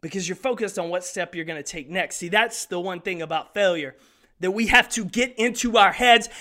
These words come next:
and make it a part of our soul. Failure happens to everyone. It doesn't matter if you failed. What matters is what you choose to do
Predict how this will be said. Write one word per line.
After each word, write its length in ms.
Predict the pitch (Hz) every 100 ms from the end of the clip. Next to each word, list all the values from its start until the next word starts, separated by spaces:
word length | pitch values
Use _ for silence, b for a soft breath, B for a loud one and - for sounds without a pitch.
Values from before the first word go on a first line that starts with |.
| B
and 220 | 208 214
make 220 | 226 233
it 100 | 240
a 80 | 202
part 260 | - 240 214
of 140 | 190
our 120 | 180
soul. 420 | - 277 233 175 B B B
Failure 480 | 269 302 294 269 240
happens 560 | - 269 269 277 254
to 180 | - 254 247
everyone. 600 | 262 240 262 254 226 160 B B
It 240 | 285 262
doesn't 400 | 214 277 233 269
matter 380 | 220 269 269 277
if 240 | 240 247
you 140 | 285 247
failed. 440 | - 277 277 254
What 220 | 233 254
matters 420 | 226 277 294 269 302
is 220 | 214 202
what 340 | 277 269 -
you 140 | 311 269
choose 480 | - 285 294 269
to 160 | - 226
do 440 | 160 269 294 269